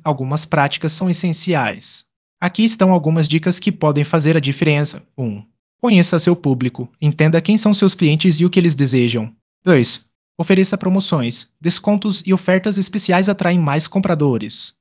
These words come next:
Três, otimize seu site. Garanta que ele seja fácil de navegar e rápido de carregar. Quatro,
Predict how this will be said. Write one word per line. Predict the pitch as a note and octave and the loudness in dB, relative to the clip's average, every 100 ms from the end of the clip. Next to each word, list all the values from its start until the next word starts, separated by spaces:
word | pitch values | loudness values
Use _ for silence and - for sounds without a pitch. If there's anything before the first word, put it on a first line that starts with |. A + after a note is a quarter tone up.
| _ _ | _ _
Três, | - E3 B2+ - _ _ _ - | 2 4 4 0 _ _ _ -6
otimize | G3 A#3+ F#3+ F3 | -2 2 2 2
seu | F#3+ F#3+ | -2 -2
site. | - D3+ C3 - _ _ | 0 0 -2 -8 _ _
Garanta | - D3+ G3 G3+ | -4 0 0 0
que | G#3 | -2
ele | F#3 | -2
seja | E3+ G#3 G3+ | 0 0 -2
fácil | G3 F3+ F#3 G3 | 0 0 0 0
de | G3 | 0
navegar | F#3+ E3 D3+ D#3+ | 0 0 0 0
e | |
rápido | D3 D#3+ D#3+ D#3 | 0 0 0 -4
de | D#3 | -2
carregar. | D3+ A#2+ B2 C3 G2+ - _ _ _ | -4 -4 -4 -6 -6 -10 _ _ _
Quatro, | E3+ C#3+ A2+ | -2 -2 -4